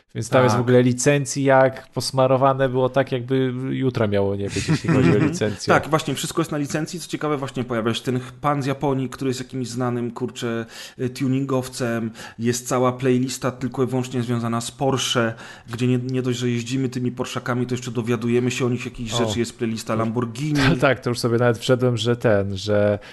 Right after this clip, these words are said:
Speaker 1: i motorówki, i samoloty to są też normalnie producentów, rzeczywiste
Speaker 2: Tak.
Speaker 1: są motorówki i samoloty, także
Speaker 2: Tak,
Speaker 1: Także
Speaker 2: tak,
Speaker 1: wow.
Speaker 2: tak. Także pod tym względem naprawdę to jest po prostu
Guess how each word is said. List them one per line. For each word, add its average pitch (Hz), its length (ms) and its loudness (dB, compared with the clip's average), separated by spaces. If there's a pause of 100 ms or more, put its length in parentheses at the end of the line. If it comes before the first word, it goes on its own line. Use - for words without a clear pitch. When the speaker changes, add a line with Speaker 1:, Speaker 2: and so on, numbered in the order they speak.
(160)
Speaker 1:
i 123 80 0
motorówki, 147 580 4
i - 20 2
samoloty 151 500 4
to 117 100 2
są 107 180 0
też 104 320 0
normalnie 104 500 -4
producentów, 104 720 -6
rzeczywiste 104 480 -4
Speaker 2:
Tak. 107 120 -2
Speaker 1:
są 101 280 -4
motorówki 104 480 -6
i 101 40 -6
samoloty, 98 560 -6
także 101 540 -6 (600)
Speaker 2:
Tak, 143 180 -2
Speaker 1:
Także 110 200 -2
Speaker 2:
tak, 113 100 0
Speaker 1:
wow. 104 300 4
Speaker 2:
tak. - 100 -20 (420)
Także 120 220 -6
pod 147 240 -6
tym 143 120 -4
względem 135 440 -4
naprawdę 127 580 -2
to 127 160 -2
jest 120 240 -4
po 117 80 -10
prostu 117 540 -8